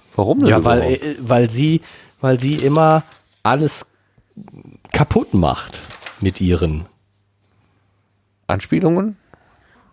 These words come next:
Speaker 2: Ja, und so, so, sie ist ja schon ein bisschen böse.
Speaker 1: Deine liebe Karen ist böse.
Speaker 2: Deine liebe Karen.
Speaker 1: <laughs> Meine liebe Ka-,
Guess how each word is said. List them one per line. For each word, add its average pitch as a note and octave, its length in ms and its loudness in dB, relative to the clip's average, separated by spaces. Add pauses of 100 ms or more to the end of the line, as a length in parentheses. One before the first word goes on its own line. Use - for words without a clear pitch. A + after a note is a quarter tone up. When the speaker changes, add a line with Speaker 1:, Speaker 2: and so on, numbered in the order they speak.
(640)
Speaker 2:
Ja, D3+ 480 4
und C3 240 4
so, B2 420 4
so, A2+ 600 0 (220)
sie A#2 140 -2
ist C#3+ 120 -4
ja E3+ 80 4
schon G#3+ 220 -2
ein B3+ 40 -4
bisschen B3+ 320 -2
böse. F#2+ 480 0 (1900)
Speaker 1:
Deine A#2+ 360 2
liebe G#2 280 0
Karen A2+ 420 -2
ist - 200 -6
böse. G#2+ 460 -4 (880)
Speaker 2:
Deine D#3 440 0
liebe G2 280 -4
Karen. C#3+ 520 -2
Speaker 1:
<laughs> - 40 -18
Meine F2+ 380 -2
liebe - 260 -2
Ka-, - 180 -4